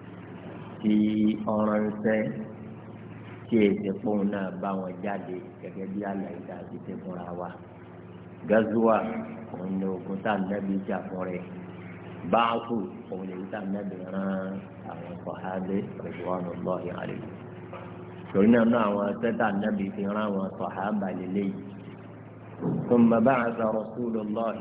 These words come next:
صلى الله عليه وسلم عبد الله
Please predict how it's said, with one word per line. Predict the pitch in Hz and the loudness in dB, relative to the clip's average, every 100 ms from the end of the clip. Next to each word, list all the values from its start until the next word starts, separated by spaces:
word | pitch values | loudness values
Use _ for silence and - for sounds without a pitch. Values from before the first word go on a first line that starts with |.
| 101 | -6
صلى | 104 107 104 101 | -6 -4 -4 -4
الله | 92 110 110 101 98 | -4 -2 -2 -2 -4
عليه | 98 110 104 101 | -4 -4 -6 -4
وسلم | 98 98 - 113 104 104 104 101 | -4 -6 -4 -4 -2 -2 -2 -2
عبد | 98 95 107 98 104 | -4 -4 -4 -4 -6
الله | 95 92 98 113 110 | -6 -4 -2 0 0